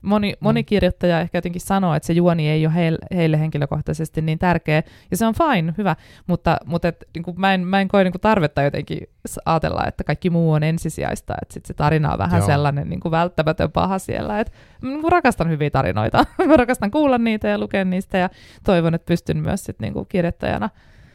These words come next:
Speaker 2: Joo.
Speaker 1: semmosia punomaan.
Speaker 2: Kyllä. Joo, siis mulla tulee nyt mieleen tänään itse asiassa varmaan Helsinki Litis, mä en siis ole menossa, mutta, äh, siellä on,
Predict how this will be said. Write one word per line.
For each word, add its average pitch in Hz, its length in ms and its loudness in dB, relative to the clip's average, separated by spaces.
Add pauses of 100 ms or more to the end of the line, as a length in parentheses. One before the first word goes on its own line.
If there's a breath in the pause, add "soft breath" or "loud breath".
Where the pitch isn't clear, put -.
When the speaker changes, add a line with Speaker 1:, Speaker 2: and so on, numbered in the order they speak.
Speaker 2:
Joo. 160 120 -2
Speaker 1:
semmosia 170 440 -2 (140)
punomaan. 190 500 -2 (400)
Speaker 2:
Kyllä. 117 220 -2 (720 loud breath)
Joo, 151 120 8
siis 120 100 4
mulla 135 140 8
tulee 117 300 2
nyt 120 260 0
mieleen 107 280 4
tänään 107 320 2
itse 104 160 -6
asiassa 98 200 -4
varmaan 101 240 0
Helsinki 104 340 2
Litis, 101 280 -4
mä 101 120 -2
en 95 60 -2
siis 98 160 -8
ole 95 80 -4
menossa, 107 320 -2
mutta, 98 360 -6
äh, - 60 -2
siellä 98 240 -2
on, 101 60 -6